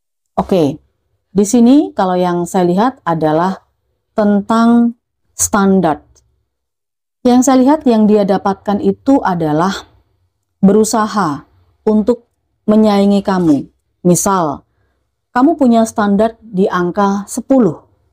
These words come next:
Lalu ketika dia ada di bisnis yang sama, di usaha yang sama, atau di divisi yang sama-sama kamu, justru dia menurunkan level. Standarnya dia cukup di angka tujuh. Itu menurut dia.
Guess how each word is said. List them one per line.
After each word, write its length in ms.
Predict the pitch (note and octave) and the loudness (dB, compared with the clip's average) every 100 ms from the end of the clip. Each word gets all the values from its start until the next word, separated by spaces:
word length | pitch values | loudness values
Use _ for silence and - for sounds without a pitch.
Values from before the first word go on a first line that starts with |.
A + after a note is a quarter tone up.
| _ _ _ _ _ E3+ | _ _ _ _ _ -4
Lalu 480 | E3+ F3+ F3 C4+ D4+ | 0 2 2 2 -2
ketika 320 | - E3 E3+ D3+ | -8 -8 -6 -4
dia 640 | E3 C4 C#4 C3 D3 D4 - _ _ _ _ - | 2 4 4 0 -4 -8 -12 _ _ _ _ -8
ada 160 | E3+ E3+ | -4 -2
di 160 | D#3+ D#3 | -2 -2
bisnis 400 | D#3+ - D#3+ E3 | -2 -2 -2 -2
yang 160 | C#3+ | -2
sama, 480 | F#3 C4+ B3 G3 F#3 | 0 2 2 0 -4
di 80 | D#3+ | -4
usaha 320 | D#3 D#3 D#3 | -4 -4 -2
yang 240 | D3 - | -2 -2
sama, 480 | - B3+ B3+ F#3+ F3+ | -2 0 0 0 -6
atau 640 | F3 E3 - A3+ E3+ - - _ - | -8 -8 -4 -2 -2 -6 -12 _ -4
di 80 | F3 | 0
divisi 480 | G3 F#3 G3 - E3 | 0 0 0 0 -2
yang 80 | |
sama-sama 560 | D#3 D3 C#3+ D3 D3 D3 | -2 -4 -4 -2 -4 -2
kamu, 400 | B3+ B3+ F3 G#3+ _ _ _ | 0 0 -2 -8 _ _ _
justru 400 | G3 G#3+ C#4 D4 | -2 0 0 0
dia 160 | G#3 A3 | 2 0
menurunkan 560 | A3 G3 G3 F#3 F#3 | 0 0 0 -2 -6
level. 640 | F3+ E3 D#3+ E3+ D3+ D3 - _ _ _ _ _ | -6 -8 -8 -8 -8 -10 -16 _ _ _ _ _
Standarnya 560 | - - F3+ E3 D#3+ E3+ | -10 -4 0 0 0 0
dia 340 | D#3+ D#3 F3 G3+ G#3 G#3 | 2 2 2 0 -2 -2
cukup 320 | C4 D#4 G3+ | -2 -2 -2
di 80 | D3 | -2
angka 320 | D3 D3+ - | -4 -6 -6
tujuh. 400 | D3+ D3 C#3 - F#3+ | -4 -2 -4 -4 -2
Itu 160 | B3+ | 0
menurut 400 | A3+ F3+ F3 - | 0 0 -4 -4
dia. 320 | D3 C3+ - | -4 -4 -8